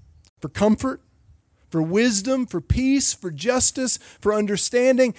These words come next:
And these are all good things, great things. We're supposed to pray for and long for and work for these kinds of things.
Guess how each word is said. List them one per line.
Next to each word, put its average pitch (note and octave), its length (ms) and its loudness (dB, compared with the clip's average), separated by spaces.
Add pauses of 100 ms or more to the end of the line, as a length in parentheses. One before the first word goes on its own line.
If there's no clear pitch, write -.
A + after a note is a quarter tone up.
(120)
And A3+ 120 2
these C4 180 4
are A#3 140 2
all A3+ 180 6
good A3 400 2
things, A#3+ 480 2
great A3 460 6
things. A#3+ 340 2
We're A#3+ 100 -2
supposed B3 440 0
to G#3 80 -10
pray C4+ 320 2
for A#3 320 4
and G3+ 200 -2
long C4 360 2
for G#3+ 340 0
and G3 240 -6
work B3 260 2
for A#3 160 -12
these G3+ 260 -6
kinds G3 380 -8
of E3 80 -16
things. D3+ 600 -16